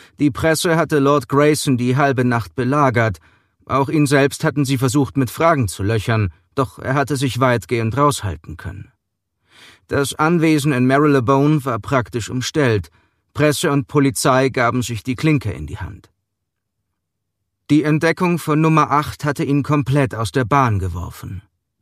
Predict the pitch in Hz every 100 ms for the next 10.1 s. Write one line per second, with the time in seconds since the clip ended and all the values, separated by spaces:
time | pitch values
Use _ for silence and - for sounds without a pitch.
0 | _ - - 123 107 165 165 147 117 135
1 | 131 113 117 127 127 113 143 147 151 135
2 | 107 - 110 127 98 139 131 - 120 104
3 | 107 101 110 131 170 120 104 104 101 -
4 | _ _ _ _ - 120 - 135 123 135
5 | 131 165 123 92 98 98 - _ _ _
6 | _ _ _ 110 143 175 - 160 143 127
7 | 127 151 147 131 - 147 120 110 127 131
8 | 147 - - - 120 110 131 139 147 139
9 | 107 127 135 180 107 - 90 90 95 95
10 | 98